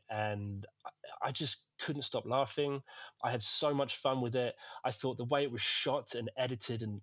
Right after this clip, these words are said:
and performed and paced was just so fucking good. Um, it felt very modern, like, it has a great modern look to it, but it's got these vibes that are clearly, like, a love letter to, to the original series. Um,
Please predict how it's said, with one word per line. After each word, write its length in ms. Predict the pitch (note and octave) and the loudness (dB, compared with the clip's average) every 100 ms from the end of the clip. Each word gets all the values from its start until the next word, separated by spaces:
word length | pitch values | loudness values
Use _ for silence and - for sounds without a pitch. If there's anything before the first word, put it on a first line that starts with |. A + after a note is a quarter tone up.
| - | -6
and 180 | G#2+ G2+ | -6 -6
performed 580 | G#2+ - B2 A#2+ A#2+ | -6 0 0 2 -2
and 140 | G#2+ G#2 | -4 -4
paced 440 | - B2+ A#2+ - | 0 0 -2 -6
was 100 | A2 | -6
just 340 | - G#2+ - - | -4 -2 -2 0
so 300 | C3 C3 A#2+ - | 0 0 -2 -4
fucking 340 | A#2+ - G#2 G2+ | -6 -4 -8 -4
good. 320 | C3 A2 G2+ - - - - - - | -2 -2 -6 -14 -20 -20 -20 -20 -4
Um, 500 | A2 G#2+ G#2+ G#2 G#2 - _ _ | 0 2 0 -2 -6 -12 _ _
it 160 | C3+ C#3 | -2 -2
felt 380 | - D#3 D3+ B2+ | 2 2 4 2
very 240 | C3+ B2 | 4 4
modern, 500 | A#2+ B2+ A#2+ C3+ C#3 | 4 4 4 0 0
like, 180 | A2+ A2 | -2 -4
it 60 | A#2+ | -4
has 140 | B2 | -2
a 60 | A#2 | -2
great 360 | - C3 B2+ A#2+ | 0 0 2 2
modern 340 | B2 A2+ G#2 | 0 0 0
look 200 | A2+ C3 - | 0 -2 -2
to 180 | C3+ | 0
it, 160 | D3+ - - - - - | 0 -2 -10 -16 -16 0
but 160 | A#2+ A#2 | 2 2
it's 160 | B2+ | -2
got 200 | - D3 | -2 0
these 200 | C3 A2+ | 0 0
vibes 460 | - C#3 B2 G#2 - | 4 4 4 2 -2
that 100 | G#2 | -4
are 40 | |
clearly, 340 | - C#3+ B2+ A2 | 0 2 4 2
like, 200 | G2+ A#2 | 0 0
a 40 | |
love 200 | A#2 A2 | 2 2
letter 240 | G#2+ - | 0 -2
to, 320 | G2+ - G2+ G2 | -6 -4 -4 -4
to 160 | - | -2
the 160 | G#2+ A2+ | 0 0
original 320 | A#2 G#2+ A2 | 0 0 0
series. 600 | - B2 A#2 G2 G2 - - - - - _ | 2 4 4 0 -4 -8 -10 -18 -20 -20 _
Um, 460 | G#2+ G#2+ G2+ G2+ | 2 2 2 0